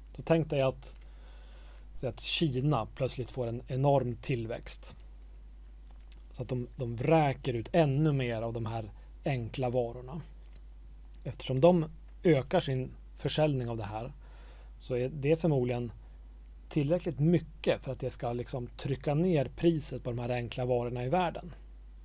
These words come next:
Men om vi däremot har liksom att, eh, ett litet land, tänk liksom, eh, Luxemburg. Om Luxemburg plötsligt blir bättre på att tillverka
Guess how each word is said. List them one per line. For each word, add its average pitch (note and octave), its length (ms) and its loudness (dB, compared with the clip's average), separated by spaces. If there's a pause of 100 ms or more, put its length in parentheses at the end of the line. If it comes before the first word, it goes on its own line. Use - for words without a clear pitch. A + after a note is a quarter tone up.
(760)
Men C#3 320 2
om C#3+ 100 0
vi C3+ 100 4
däremot D3 420 8
har A#2+ 220 0
liksom A#2+ 320 -4
att, A#2+ 300 -8
eh, A#2+ 240 -4 (1160)
ett - 160 -8
litet D3+ 480 4
land, A2+ 400 -4 (260)
tänk D3+ 260 0
liksom, B2+ 520 -2
eh, A#2+ 260 -6 (720)
Luxemburg. C#3+ 920 2 (360)
Om C#3+ 160 2
Luxemburg C3+ 800 2
plötsligt B2+ 400 -2
blir B2+ 120 0
bättre A2+ 560 -6
på - 140 -8
att - 200 -10
tillverka A2+ 720 -6